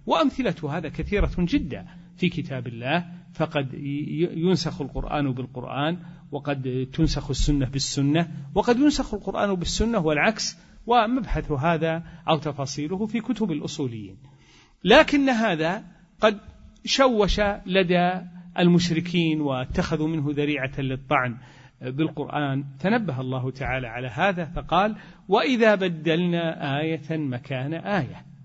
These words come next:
والله أعلم بما ينزل".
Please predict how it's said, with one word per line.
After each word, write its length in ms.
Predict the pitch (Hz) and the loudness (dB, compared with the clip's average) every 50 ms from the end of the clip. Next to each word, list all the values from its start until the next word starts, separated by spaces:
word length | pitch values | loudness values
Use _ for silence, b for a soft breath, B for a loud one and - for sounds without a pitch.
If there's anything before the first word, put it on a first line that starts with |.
| - - _ _ _ _ _ _ _ _ _ _ _ _ _ - | -20 -20 _ _ _ _ _ _ _ _ _ _ _ _ _ 2
والله 720 | 160 165 151 143 139 135 139 151 175 196 180 165 180 - - | 4 4 4 4 2 4 6 6 6 6 6 4 0 2 6
أعلم 680 | 226 254 285 294 277 269 254 233 220 202 202 190 170 | 8 8 8 8 6 4 4 4 4 4 4 2 4
بما 280 | 160 165 160 156 147 139 | 4 4 6 6 4 4
ينزل". 600 | 139 139 139 143 143 135 - - 113 104 95 | 4 4 4 4 2 0 -2 -4 -6 -8 -8